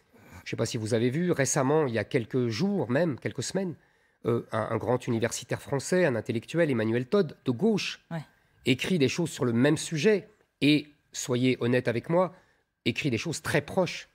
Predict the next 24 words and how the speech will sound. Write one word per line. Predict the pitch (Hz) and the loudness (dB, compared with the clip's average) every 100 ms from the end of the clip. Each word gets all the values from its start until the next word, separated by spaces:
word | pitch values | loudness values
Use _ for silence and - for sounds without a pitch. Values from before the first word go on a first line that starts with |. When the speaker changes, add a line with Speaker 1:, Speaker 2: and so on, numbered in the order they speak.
| _ _ _ | _ _ _
Speaker 1:
de | 120 | -2
ce | 127 | 0
que | 151 | 0
j'ai | 123 120 | 2 2
écrit | - 170 | 0 0
il | |
y | 113 | 0
a | |
quinze | - 131 131 | 0 -2 -2
ans. | 104 - - | -6 -10 -8
D'ailleurs, | 104 135 139 - _ - - | 0 2 0 -4 _ -20 -6
je | 117 | -4
vois | 98 117 131 | 0 2 0
qu'il | 123 | -2
se | - 104 | -6 -4
fait | - 131 98 | 0 2 2
rabrouer | 104 101 104 117 123 | -2 -4 -2 0 0
sévèrement | 139 107 98 127 135 - _ _ _ - | 0 -2 0 0 0 -8 _ _ _ 0
par, | 127 127 120 110 | 2 2 0 -2
euh, | 104 - - | -4 -6 -4
la | 117 | -2
presse | - 139 | 0 0
de | 113 | 0
gauche. | 101 - - | -4 -6 -14